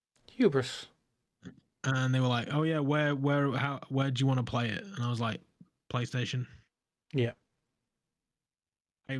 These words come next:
Speaker 2: have got, I've got a P C, and I played your alpha on the P C, and it looked brilliant.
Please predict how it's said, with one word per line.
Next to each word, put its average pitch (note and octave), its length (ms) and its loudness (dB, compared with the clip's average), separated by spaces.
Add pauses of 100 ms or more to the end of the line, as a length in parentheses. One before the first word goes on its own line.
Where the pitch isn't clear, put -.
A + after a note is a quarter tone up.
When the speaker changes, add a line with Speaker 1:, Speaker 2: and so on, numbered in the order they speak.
Speaker 2:
have C#3 260 -2
got, C#3+ 240 0
I've C3+ 160 0
got D#3+ 160 2
a E3 60 0
P E3+ 180 0
C, D#3+ 380 2
and C#3 160 0
I C3+ 100 2
played D3 400 2
your D3 120 2
alpha C#3 320 2
on D#3 100 2
the D3+ 80 2
P D#3 180 0
C, D#3+ 220 0
and C#3 80 0
it B2+ 80 -2
looked A#2 260 -6
brilliant. E3 540 0